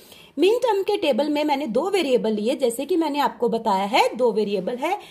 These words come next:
ए और बी वेरिएबल है। ए वेरिएबल में सबसे पहले हम लेके चलते हैं ज़ीरो और ज़ीरो,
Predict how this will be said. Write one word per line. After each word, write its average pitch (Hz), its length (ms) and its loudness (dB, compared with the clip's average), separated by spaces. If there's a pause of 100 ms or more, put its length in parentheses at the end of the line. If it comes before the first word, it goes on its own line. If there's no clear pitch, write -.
(260)
ए 330 180 2
और 403 180 2
बी 220 200 -2
वेरिएबल 170 460 -2
है। 156 200 -8 (880)
ए 339 180 2
वेरिएबल 359 520 0
में 392 120 -2
सबसे 392 340 -4
पहले 370 200 0
हम 359 140 0
लेके 262 240 0
चलते 233 320 -2
हैं 349 200 -2
ज़ीरो 233 300 2
और 330 140 2
ज़ीरो, 190 420 -4